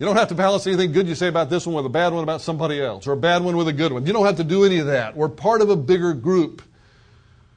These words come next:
We all worship the same Lord, if they truly have trusted Jesus Christ to forgive their sins and to grant them eternal life. And if you've come in this morning and you've never done that, I s-,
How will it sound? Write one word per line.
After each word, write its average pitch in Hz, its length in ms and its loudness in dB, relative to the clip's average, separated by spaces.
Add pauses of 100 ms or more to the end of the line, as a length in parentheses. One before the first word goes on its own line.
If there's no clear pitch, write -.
(520)
We 120 80 -6
all 165 200 -2
worship 170 300 -2
the 147 100 -10
same 165 320 -4
Lord, 165 220 0
if 233 160 2
they 180 160 4
truly 180 300 0
have 156 220 0
trusted 139 340 -6
Jesus 123 280 -8
Christ 131 280 -4
to 123 80 -8
forgive 127 320 -6
their 123 100 -6
sins 143 340 -6
and 120 80 -6
to 113 80 -6
grant 120 260 -6
them 104 120 -14
eternal 110 320 -10
life. 131 220 -2
And 123 80 -8
if 110 120 -10
you've 123 140 -8
come 165 180 -6
in 156 80 -4
this 135 160 -10
morning 139 220 -6
and 120 100 -8
you've 117 120 -8
never 120 200 -6
done 147 280 -2
that, 101 240 -8
I 107 80 -10
s-, - 180 -16